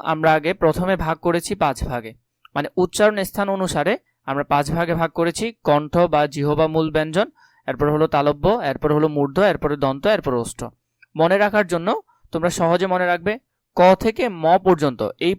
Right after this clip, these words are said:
পঁচিশটা ব্যঞ্জনকে আমরা হুবহু মনে রাখতে পারি। প্রথমে তুমি মুখস্থ করবে কণ্ঠ, তালব্য, মূর্ধ, দন্ত, ওষ্ঠ। কিভাবে মুখস্থ করবে? কণ্ঠ, তালব্য, মূর্ধ, দন্ত, ওষ্ঠ, কণ্ঠ, তালব্য,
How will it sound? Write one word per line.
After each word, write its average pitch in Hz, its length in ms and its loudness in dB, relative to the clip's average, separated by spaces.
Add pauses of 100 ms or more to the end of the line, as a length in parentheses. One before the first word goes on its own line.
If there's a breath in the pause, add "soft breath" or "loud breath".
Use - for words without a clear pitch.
পঁচিশটা 180 460 0
ব্যঞ্জনকে 160 440 -2
আমরা 190 180 2
হুবহু 202 460 4
মনে 175 240 2
রাখতে 127 240 -4
পারি। 113 180 -6 (160)
প্রথমে 220 340 6
তুমি 220 220 2
মুখস্থ 202 340 0
করবে 175 280 4 (400)
কণ্ঠ, 175 340 4 (500)
তালব্য, 156 420 2 (420)
মূর্ধ, 147 300 2 (380)
দন্ত, 143 300 2 (280)
ওষ্ঠ। - 240 -2 (200)
কিভাবে 180 260 4
মুখস্থ 196 320 0
করবে? 202 220 4 (460 soft breath)
কণ্ঠ, 170 240 4 (160)
তালব্য, 170 300 6
মূর্ধ, 165 280 2
দন্ত, 170 240 0
ওষ্ঠ, 165 200 0 (160)
কণ্ঠ, 151 240 0
তালব্য, 160 300 0